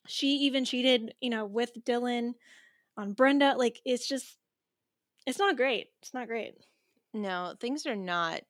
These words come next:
Speaker 2: going well for Kelly. I mean, like, at the risk of cheapening the whole thing, like, the next day when they're leaving, she's just like, "I'm not in a shopping mood." And that's supposed to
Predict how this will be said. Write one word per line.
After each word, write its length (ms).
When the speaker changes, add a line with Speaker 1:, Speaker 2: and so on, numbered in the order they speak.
Speaker 2:
going 380
well 200
for 160
Kelly. 580
I 40
mean, 220
like, 280
at 200
the 120
risk 260
of 80
cheapening 500
the 100
whole 160
thing, 220
like, 220
the 100
next 280
day 140
when 140
they're 160
leaving, 360
she's 240
just 160
like, 240
"I'm 260
not 180
in 120
a 40
shopping 440
mood." 280
And 240
that's 180
supposed 300
to 100